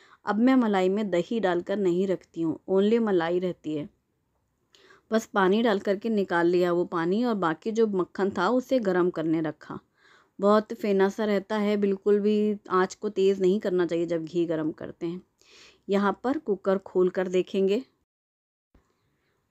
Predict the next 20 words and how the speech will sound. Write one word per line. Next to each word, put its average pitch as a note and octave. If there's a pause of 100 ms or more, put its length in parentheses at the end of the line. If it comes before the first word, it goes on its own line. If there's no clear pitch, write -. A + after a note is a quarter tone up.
(120)
वाओ, F3+ (220)
बहुत G3
अच्छी G#3
खुशबू G3+
आ G#3
रही G3
है G#3
और G3+
एकदम F#3+
परफेक्ट F#3+ (100)
पुलाव E3+
तैयार E3
हुआ D#3+
है। D#3+ (520)
कटा F#3
हुआ G#3+
धनिया G3
पत्ता B3 (140)
डाल F#3
करके G3